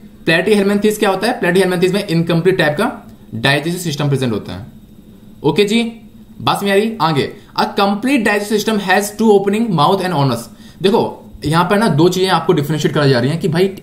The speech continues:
इनकम्प्लीट डाइजेस्टिव सिस्टम कौन सा होता है और कंप्लीट डाइजेस्टिव सिस्टम क्या होता है। तो इनकम्प्लीट का मतलब होता है भाई लोग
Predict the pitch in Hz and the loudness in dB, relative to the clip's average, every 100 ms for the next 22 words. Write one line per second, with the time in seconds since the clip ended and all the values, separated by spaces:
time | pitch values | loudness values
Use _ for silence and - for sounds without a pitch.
0 | 160 170 165 160 147 147 147 147 156 147 | -2 0 0 2 2 2 0 -4 -2 0
1 | 143 143 135 143 185 175 156 143 143 170 | 2 0 0 -2 -2 -4 0 0 2 0
2 | 190 139 131 143 147 147 143 127 101 95 | 0 0 -2 -2 -4 -4 -2 -4 -4 -8
3 | - - - - - 165 196 190 196 196 | -12 -18 -20 -14 -2 0 2 2 2 2
4 | 185 180 196 175 185 170 165 208 - | 0 2 2 2 2 2 2 0 -2